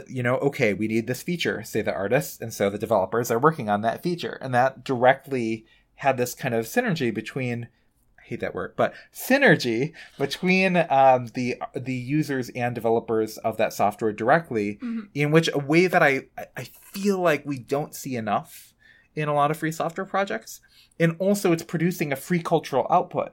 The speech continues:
Speaker 1: right?
Speaker 2: Yeah.
Speaker 1: Like, those open movie projects actually have the source code available so you can study, modify, adapt them the same way you can with software.
Speaker 2: Mm-hmm.
Speaker 1: And so what's interesting to me is that you have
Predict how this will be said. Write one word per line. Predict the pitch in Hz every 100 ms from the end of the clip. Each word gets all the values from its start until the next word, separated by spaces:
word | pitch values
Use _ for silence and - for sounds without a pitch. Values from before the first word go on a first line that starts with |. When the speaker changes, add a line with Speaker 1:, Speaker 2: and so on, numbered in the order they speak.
| _
Speaker 1:
right? | 113 120 135
Speaker 2:
Yeah. |
Speaker 1:
Like, | 131 -
those | 139 139 -
open | 165 165 156
movie | 254 160
projects | - 123 120 - -
actually | 147 147 - 143
have | 123 117 113 113
the |
source | - 123 120 -
code | 127 110
available | 110 110 117 107
so | -
you | 110
can | 110 101
study, | - 113 113
modify, | 110 101 104 107 101 98 98 98
adapt | 110 101 90 -
them | 98 101
the |
same | - 123
way | 120
you | 107
can | - 98
with | 92
software. | - 90 - 107 - - _ - 269
Speaker 2:
Mm-hmm. | 247 208 - _
Speaker 1:
And | 170 165
so | 185
what's | 170 170
interesting | 226 269 220 202 160
to | -
me | 117
is | 117
that | 135 131
you | 147
have | 151 151 143